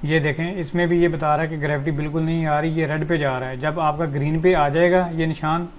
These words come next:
पानी का जो level है, तो फिर आपकी battery बिल्कुल ठीक है। अभी इसमें आप check करें, ये देखें, ये अभी क्या है, green में आ रहा है इसका जो level है। तो अभी इससे ये है कि आपकी battery के जो cell हैं बिल्कुल वो ठीक हैं, सही तरीके से काम कर रहे हैं।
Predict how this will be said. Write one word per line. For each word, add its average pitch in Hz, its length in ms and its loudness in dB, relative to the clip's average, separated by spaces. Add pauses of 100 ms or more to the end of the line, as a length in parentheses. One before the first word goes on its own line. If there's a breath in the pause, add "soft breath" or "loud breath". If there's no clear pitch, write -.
पानी 151 260 0
का 156 100 -2
जो 151 100 -2
level 143 320 0
है, 165 100 -4 (500 loud breath)
तो 175 60 -4
फिर 175 180 0
आपकी 156 280 2
battery 151 340 0
बिल्कुल 151 340 0
ठीक 139 300 -2
है। 127 180 -6
अभी 156 180 -2
इसमें 165 260 0
आप 156 160 0
check 143 180 -6
करें, 123 220 -6 (1500)
ये 147 160 0
देखें, 131 220 -4
ये 147 340 0
अभी 165 240 2 (140)
क्या 165 180 -2
है, 180 340 -2
green 151 280 0
में 160 140 2
आ 143 160 2
रहा 131 120 -2
है 127 120 -4
इसका 143 260 -4
जो 143 160 -4
level 127 340 -4
है। 123 80 -10 (320 loud breath)
तो 170 60 -2
अभी 151 140 0
इससे 175 260 0
ये 170 280 4
है 185 80 6
कि 180 140 2
आपकी 156 260 0
battery 147 420 -2
के 160 80 0
जो 156 100 -2
cell 147 280 -4
हैं 160 180 -2
बिल्कुल 151 300 -2
वो 160 160 -2
ठीक 147 320 -4
हैं, 160 220 -2
सही 160 260 -2
तरीके 147 260 -6
से 147 160 -6
काम 131 260 -4
कर 123 140 -4
रहे 110 160 -8
हैं। 110 180 -10